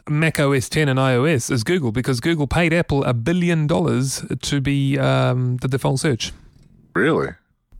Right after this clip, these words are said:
Speaker 1: Yeah, that was revealed in court documents.
Speaker 2: That's a lot of money.
Speaker 1: It's a lot of money. That's what it's worth to, to Google.
Speaker 2: Mm, wow.
Speaker 1: Mm. So anyway, sorry, just a little side note there that I
Speaker 2: What
Speaker 1: happened
Speaker 2: else
Speaker 1: to
Speaker 2: would they set it to?
Speaker 1: Well, there's,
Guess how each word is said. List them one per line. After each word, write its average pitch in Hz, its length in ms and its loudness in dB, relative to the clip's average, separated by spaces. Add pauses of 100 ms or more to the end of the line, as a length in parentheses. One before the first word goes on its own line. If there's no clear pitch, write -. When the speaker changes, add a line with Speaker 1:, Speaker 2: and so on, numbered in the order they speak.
Speaker 1:
Yeah, 269 180 0
that 131 180 -2
was 120 120 0
revealed 131 380 0
in 127 160 0
court 185 220 -2
documents. 117 400 -2 (320)
Speaker 2:
That's 127 220 0
a 87 60 0
lot 101 280 2
of 101 80 0
money. 92 400 -2 (380)
Speaker 1:
It's - 200 -2
a 117 60 2
lot 135 180 2
of 165 80 2
money. 190 220 2
That's 131 180 -2
what 143 100 0
it's 127 120 -2
worth 143 240 0
to, - 260 -2
to 151 140 -2
Google. 147 400 0 (520)
Speaker 2:
Mm, 117 320 -2 (160)
wow. 104 380 0
Speaker 1:
Mm. 151 300 0 (600)
So 208 420 0 (200)
anyway, 185 460 2
sorry, 147 240 2
just 160 200 -2
a 160 60 2
little 143 180 2
side 143 280 0
note 127 180 2
there 123 180 2
that 127 140 0
I 127 80 2
Speaker 2:
What 143 120 2
Speaker 1:
happened - 60 4
Speaker 2:
else - 120 2
Speaker 1:
to 123 120 2
Speaker 2:
would 113 140 2
they 202 120 2
set 101 240 0
it 92 160 -4
to? 80 220 -2 (1040)
Speaker 1:
Well, 160 360 2
there's, 160 520 0